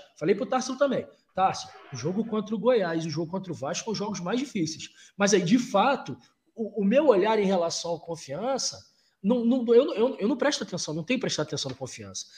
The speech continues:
E o Co-, Confiança vem, ah, é, é, nos surpreendendo, né? No, você trouxe números aí muito sólidos. E, e no mínimo, no mínimo aí é mérito do, do, do, do povo de lá que tá montando,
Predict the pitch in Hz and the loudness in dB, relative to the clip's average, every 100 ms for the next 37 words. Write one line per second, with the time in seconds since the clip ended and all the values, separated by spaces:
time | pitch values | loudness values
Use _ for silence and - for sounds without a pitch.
0 | - 240 262 233 240 - 214 202 214 233 | 4 6 8 4 2 0 2 4 4 4
1 | 233 330 220 - - - - 175 156 170 | 4 4 0 -6 -18 -12 6 8 8 6
2 | 156 160 156 - 165 233 - 208 - 233 | 4 4 4 2 6 6 6 2 8 8
3 | 262 185 175 113 - - - 165 214 226 | 8 4 2 -4 -12 -20 -2 4 4 2
4 | - _ 165 160 156 147 156 165 196 208 | -8 _ -2 -2 -2 -2 0 4 6 6
5 | 220 208 214 196 196 226 320 - 220 294 | 4 4 6 6 4 2 0 0 4 4
6 | 269 165 123 - - _ - 254 254 320 | 2 -2 -6 -8 -12 _ 2 2 4 2
7 | 285 262 381 349 320 269 277 277 233 285 | 4 4 4 2 0 0 -2 0 2 2
8 | 320 240 302 - 330 370 320 320 302 320 | 4 4 2 2 0 0 -2 -4 -2 0
9 | 311 - 262 277 277 208 247 - 302 359 | -2 2 2 4 2 0 0 0 0 0
10 | 302 320 294 175 160 | 0 0 0 -2 -10